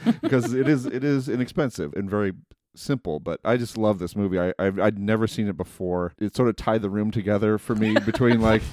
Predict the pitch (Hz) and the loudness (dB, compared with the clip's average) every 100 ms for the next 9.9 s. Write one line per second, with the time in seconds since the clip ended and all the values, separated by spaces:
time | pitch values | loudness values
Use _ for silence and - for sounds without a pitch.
0 | 151 170 135 - 120 113 110 104 101 - | 2 4 4 2 4 4 4 0 -4 -4
1 | 107 101 104 107 101 - 113 107 113 101 | 2 4 4 -2 -6 -6 -6 -4 -2 -2
2 | - 101 - 104 - 101 101 92 92 107 | 0 -6 -2 -4 -4 -12 -6 -4 0 0
3 | - 98 90 92 92 87 - _ - _ | 0 -4 -2 -4 -2 -2 -4 _ -20 _
4 | 101 98 90 104 98 92 90 85 87 - | 0 0 2 0 0 -2 -4 -4 -6 -8
5 | - 113 104 - - - - - 92 95 | 0 0 0 -4 -10 -20 -20 -6 -2 0
6 | 92 95 95 101 98 76 107 110 104 - | 0 -4 -4 -2 -2 -4 -4 -2 -2 -8
7 | - 117 107 104 95 95 107 - 110 110 | -6 -4 -2 -2 -4 -6 -6 0 0 -2
8 | 104 98 101 - 107 104 104 107 _ _ | -4 -4 -6 -4 -2 0 -2 -6 _ _
9 | _ _ _ _ 123 110 104 98 82 | _ _ _ _ 2 4 4 0 -4